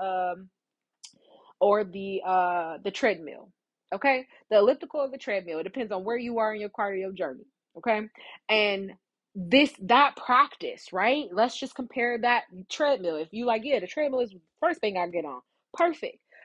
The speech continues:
But do you get on that treadmill and bust a sprint immediately? I'd hope not, unless you've been doing this for a minute. If you've been doing this for a minute, Bob, sprint your way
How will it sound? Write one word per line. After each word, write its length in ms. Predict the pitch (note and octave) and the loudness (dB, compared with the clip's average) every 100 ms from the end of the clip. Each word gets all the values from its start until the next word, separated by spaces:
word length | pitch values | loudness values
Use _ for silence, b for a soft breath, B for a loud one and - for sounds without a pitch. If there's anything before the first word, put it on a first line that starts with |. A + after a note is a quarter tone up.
| b | b
But 160 | G#3+ G3 G3 | 4 4 -2
do 140 | F3+ C4+ | -2 2
you 180 | F4+ D4+ | 2 2
get 140 | F#4 | 2
on 100 | F4 | 2
that 160 | E4+ E4 | 0 -4
treadmill 480 | - E4 D#4+ E4 D#4 | -2 -4 0 -2 -2
and 200 | A3+ E3 | -4 0
bust 240 | C4 C#4 | -2 -2
a 80 | C4+ | -8
sprint 380 | - E4+ D#4+ - | -6 -2 -2 -4
immediately? 800 | B3+ A#3+ C#4+ D4+ D#4 D4+ D#4 D#4 _ _ _ - | -8 -4 -2 -2 -4 -6 -8 -12 _ _ _ 2
I'd 180 | E4+ F4 | 2 4
hope 240 | D4+ G4 - | 2 0 -4
not, 180 | G2+ E2 - | -16 -12 -2
unless 380 | C4 C#4+ C#4+ C#4+ | 0 0 -2 -4
you've 120 | D4 | -6
been 140 | C#4+ | -6
doing 220 | D4 E4 | -8 -8
this 140 | B3+ G#3+ - | -8 -10 -10
for 160 | F#3+ | -10
a 40 | D#3+ | -8
minute. 300 | C#3+ G#2 - _ _ _ _ _ _ - | -12 -14 -20 _ _ _ _ _ _ 2
If 120 | A3 | 4
you've 100 | E4 | 4
been 120 | F4 | 2
doing 180 | G4 F#4 | 0 -2
this 100 | F#4 | -2
for 140 | G4 | -2
a 80 | F#4 | 0
minute, 260 | F#4 F#4+ B3+ | -2 -2 0
Bob, 300 | C4+ C#4+ - | 0 0 -4
sprint 440 | - F4 E4+ - | -8 -6 -6 -4
your 240 | E4+ D#4 | 0 0
way 320 | D4 C4+ C4 | 0 0 0